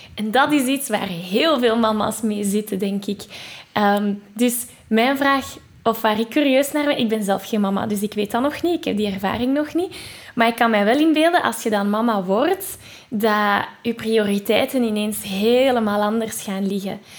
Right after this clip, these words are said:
En ik heb wel al met een paar moeders samengewerkt die ook zo even het zingen aan de kant hebben gelegd. En dan naarmate de kinderen ouder werden, dat ze dan het zingen terug oppikken. Ehm, heb jij daar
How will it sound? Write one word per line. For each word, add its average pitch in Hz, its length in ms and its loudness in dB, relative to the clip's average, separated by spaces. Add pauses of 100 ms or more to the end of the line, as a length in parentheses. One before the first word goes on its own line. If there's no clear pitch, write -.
(500)
En 233 140 2
ik 233 120 0
heb 262 160 0
wel 415 200 4
al 277 160 4
met 240 200 2
een 220 160 -2
paar 208 460 -4 (100)
moeders 233 540 0
samengewerkt 269 840 -2
die 233 200 0
ook 226 180 -2
zo 339 320 2
even 302 260 -4 (240)
het 269 140 -14
zingen 311 320 -4
aan 285 140 -2
de 240 80 0
kant 240 300 -6
hebben 294 200 -2
gelegd. 320 380 -6
En 220 80 -2
dan 208 140 0
naarmate 202 520 -4
de 196 180 -2 (420)
kinderen 226 500 0
ouder 208 460 -2
werden, 277 420 0
dat 233 140 0
ze 240 100 -8
dan 208 160 -2
het 196 120 -6
zingen 233 300 -2
terug 226 280 -6
oppikken. 226 580 -4 (680)
Ehm, 220 380 4 (280)
heb 233 280 0
jij 269 160 4
daar 233 280 0